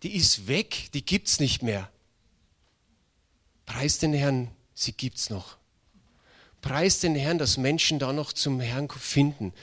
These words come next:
Preis den Herrn, dass Menschen Segen mitnehmen dürfen.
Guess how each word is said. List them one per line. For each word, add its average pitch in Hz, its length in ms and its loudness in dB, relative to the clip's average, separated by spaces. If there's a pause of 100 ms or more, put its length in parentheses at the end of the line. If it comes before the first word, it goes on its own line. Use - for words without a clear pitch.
(200)
Preis 151 360 2
den 170 140 4
Herrn, 156 220 4
dass 156 280 2 (240)
Menschen 143 420 0
Segen 143 480 2
mitnehmen 131 480 2
dürfen. - 400 -10